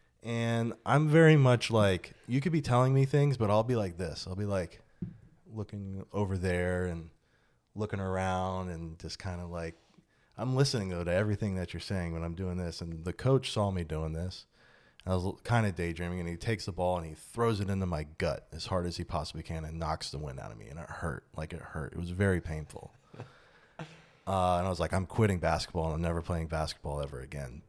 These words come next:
But I think this goes to the point of, like, you were talking about your, your friends, you being able to take a joke, being able to roast each other, and on the bus, on the court, it's the same thing.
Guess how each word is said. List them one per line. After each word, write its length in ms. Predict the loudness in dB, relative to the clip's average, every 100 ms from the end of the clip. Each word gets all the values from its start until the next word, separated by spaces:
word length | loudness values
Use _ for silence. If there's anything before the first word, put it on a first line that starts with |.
| 6
But 360 | 10 10 8 -14 -20 -20 -20 -20 -20 -20 _ _ _ _ _ _
I 80 | -4
think 220 | 0 0
this 160 | 0 -2
goes 300 | 0 0 -2
to 100 | -8
the 100 | -8
point 380 | -6 -2 -2 -2
of, 340 | -4 -8 -14 _ _ _ _ _ _ _ _ _ _ _ _ _
like, 200 | 0 2
you 60 | 2
were 80 | 2
talking 240 | 2 2
about 220 | 2 0
your, 280 | 0 -2 0
your 120 | -2
friends, 560 | 2 4 6 4 0 -4
you 100 | -4
being 300 | 0 2 4
able 160 | 4 2
to 120 | -4 -6
take 340 | -4 -2 0
a 300 | 0 2 0 -2 -2
joke, 400 | 2 2 0 -10 -4
being 220 | 0 2
able 220 | 2 2
to 160 | 0 -2
roast 500 | -4 0 2 2 -2
each 180 | -8 -4
other, 320 | -4 -4 -8
and 260 | -8 -12 -14 -20 0
on 180 | 2
the 60 | 2
bus, 380 | 2 2 2 -2
on 140 | -6
the 60 | -8
court, 380 | -10 -12 -12 -14
it's 160 | -14 -10
the 80 | -8
same 280 | -6 -6
thing. 340 | -8 -12 -14